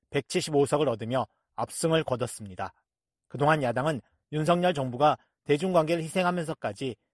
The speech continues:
미국과 일본 등 서방에 치우친 외교를 펼쳤다고 비판해왔습니다. 이와 관련해 리비어 전 수석 부차관보는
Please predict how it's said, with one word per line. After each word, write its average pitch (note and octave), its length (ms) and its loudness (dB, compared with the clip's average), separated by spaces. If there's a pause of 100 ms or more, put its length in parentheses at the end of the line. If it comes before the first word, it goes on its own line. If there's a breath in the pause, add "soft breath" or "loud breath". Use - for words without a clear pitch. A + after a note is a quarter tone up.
(140)
미국과 D3 360 4
일본 C#3 300 0
등 D3 180 0 (240)
서방에 F#3 360 0
치우친 F#3 400 -4
외교를 C3+ 280 -2
펼쳤다고 A#2+ 680 -8 (240)
비판해왔습니다. A#2+ 960 -4 (480)
이와 D3+ 240 6
관련해 B2 400 -4 (300)
리비어 C#3 260 2
전 D#3 180 2
수석 E3 300 -2
부차관보는 B2+ 640 -4